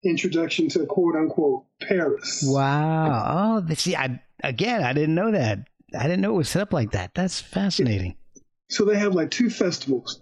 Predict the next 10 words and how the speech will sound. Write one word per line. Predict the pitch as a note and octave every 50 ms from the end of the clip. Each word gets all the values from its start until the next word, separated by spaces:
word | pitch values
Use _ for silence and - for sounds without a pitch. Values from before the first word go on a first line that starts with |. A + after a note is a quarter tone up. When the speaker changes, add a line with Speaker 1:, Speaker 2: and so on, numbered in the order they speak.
| - -
Speaker 1:
but | - D3 C#3 -
Benali | D#3 D#3+ F3 F3 F#3+ G#3 A3 A3 E3+
Blues, | E3 F3 F3 E3+ E3+ F3+ - -
which, | - D#3+ - - - - - - -
which | - E3 - -
occurs | - - - G3 F3 F3 E3+ - -
in | E3
all | D#3 D#3 E3
the | E3
suburbs, | - - - G3+ G3 F#3+ - C3+ C#3+ C#3+ C3 C3+ D#3 D#3 - - - - - -